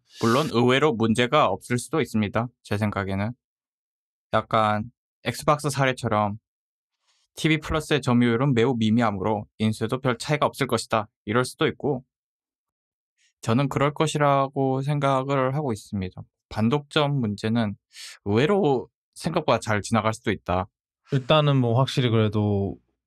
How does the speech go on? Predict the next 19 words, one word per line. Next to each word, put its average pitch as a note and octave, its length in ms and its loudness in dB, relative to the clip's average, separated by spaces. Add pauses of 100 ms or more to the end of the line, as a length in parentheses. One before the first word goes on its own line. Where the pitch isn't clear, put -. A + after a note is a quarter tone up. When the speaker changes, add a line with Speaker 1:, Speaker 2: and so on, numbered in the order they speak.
(680)
Speaker 2:
일단은 G#3 320 4
같은 F3+ 580 2
산업에 F4 880 2
있다는 A#3 460 2
것만으로 F#3 560 4
일단은 D3 460 2
그래도 B2+ 380 4 (600)
Speaker 1:
일단 G#3 320 2
조사는 G#3 420 2
받을 D#3 260 2
거예요. C3 380 2 (320)
그거는 D3+ 300 0
확실할 G3 340 2
건데, A#2+ 460 2 (1120)
이게 B2 460 0 (800)
이미 C3 680 0 (380)
리나칸의 C#3+ 840 2
에프티씨가 C#3 1080 -2 (100)
뭐 G#2 240 -2